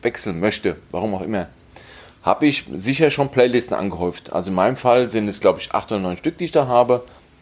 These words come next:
mit roundabout fünf, sechshundert Titeln. Die händisch umzuziehen ist total affig. Und warum verbietet man das? Also das, es wird keiner bei Spotify bleiben, weil man die, ähm,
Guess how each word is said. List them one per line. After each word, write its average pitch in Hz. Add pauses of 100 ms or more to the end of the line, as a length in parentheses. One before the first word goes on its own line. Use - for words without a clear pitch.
(280)
mit 107
roundabout 117 (200)
fünf, 131
sechshundert 110
Titeln. 82 (600)
Die 135
händisch 165 (220)
umzuziehen 120 (140)
ist 110
total 98 (120)
affig. 160 (960)
Und 110
warum 131
verbietet 147
man 80
das? - (100)
Also 98
das, - (800)
es 101
wird 143
keiner 160
bei 117
Spotify 135
bleiben, 127
weil 113
man 120
die, 110
ähm, 98